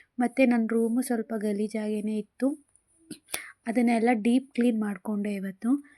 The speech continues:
So ಬೆಡ್‌ಶೀಟ್ ಎಲ್ಲ ಮಡಚಿ and ಬೆಡ್, ಬೆಡ್‌ಶೀಟ್ ಎಲ್ಲ ತೆಗ್ದಾಕ್ದೆ. ಪಾಪು ನೈಟು ರಿಸೆಸ್ ಮಾಡ್ಕೊತಾಳೆ. ಅವಳಿಗೆ ಅಂತ ಸಪ್ರೇಟ್ ಒಂದು ದಟ್ಟ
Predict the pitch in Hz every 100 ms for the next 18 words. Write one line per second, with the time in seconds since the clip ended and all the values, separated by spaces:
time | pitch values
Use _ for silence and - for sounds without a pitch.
0 | _ _ _ _ _ _ _ _ _ _
1 | _ _ - _ _ _ _ - _ -
2 | 269 240 240 - 254 254 226 226 214 220
3 | - - 233 233 214 214 226 185 240 240
4 | 262 262 214 220 220 190 180 208 214 _
5 | 220 269 285 - - _ 240 233 240 -
6 | 254 233 214 226 226 240 240 226 - 247
7 | 220 226 247 240 226 220 208 220 202 208
8 | 202 208 - - - - 233 226 233 247
9 | 254 269 269 233 - 247 247 240 214 208
10 | 185 -